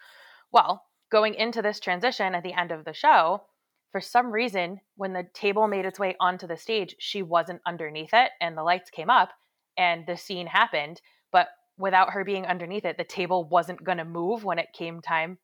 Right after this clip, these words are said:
to clear the stage so that the giant set piece could roll away. Um,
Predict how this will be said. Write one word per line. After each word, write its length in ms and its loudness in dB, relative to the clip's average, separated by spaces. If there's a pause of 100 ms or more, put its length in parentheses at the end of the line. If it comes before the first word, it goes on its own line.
(100)
to 200 -8 (220)
clear 220 -2
the 100 -4
stage 500 -6
so 160 -16
that 200 -2
the 80 -6
giant 480 0
set 200 4
piece 260 -8 (340)
could 200 -4
roll 200 2
away. 400 4 (460)
Um, 500 6